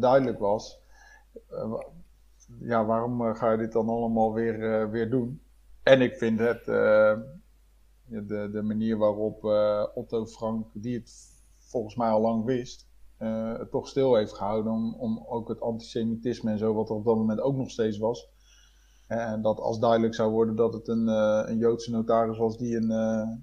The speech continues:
een Joodse familie zou hebben verraden, eh, om zijn eigen veiligheid te garanderen en die van zijn familie.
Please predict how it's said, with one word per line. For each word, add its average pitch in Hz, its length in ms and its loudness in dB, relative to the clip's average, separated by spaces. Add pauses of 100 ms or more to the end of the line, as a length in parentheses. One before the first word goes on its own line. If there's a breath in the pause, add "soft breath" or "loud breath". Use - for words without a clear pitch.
(240)
een 117 80 -8
Joodse 110 300 -2
familie 123 340 -4
zou 113 200 2
hebben 110 240 0
verraden, 110 600 2 (280)
eh, 113 280 -4
om 120 140 -8
zijn 113 140 0
eigen 117 240 -2
veiligheid 123 480 0
te - 100 -6
garanderen 113 480 -6
en 113 100 -2
die 110 120 -6
van 107 160 -6
zijn 98 120 -16
familie. 123 460 -2